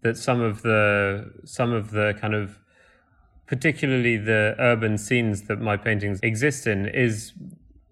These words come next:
very much derivative from an urban environment where flat plains, rectangular forms dominate. And that is, however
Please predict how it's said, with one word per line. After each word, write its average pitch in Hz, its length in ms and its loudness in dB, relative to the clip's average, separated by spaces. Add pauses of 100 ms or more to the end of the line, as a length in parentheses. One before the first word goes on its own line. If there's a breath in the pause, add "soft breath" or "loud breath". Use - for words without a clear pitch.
(100)
very 143 400 4
much 135 320 0
derivative 120 580 0
from 107 760 0 (220)
an 120 160 -2
urban 110 340 2
environment 101 720 2
where 101 640 0 (1160 soft breath)
flat - 440 -2
plains, 104 720 0 (100)
rectangular 117 720 0
forms 107 640 -4 (140)
dominate. 110 580 0 (320 soft breath)
And 117 220 2
that 123 240 2
is, 110 480 -2 (640)
however 117 1000 0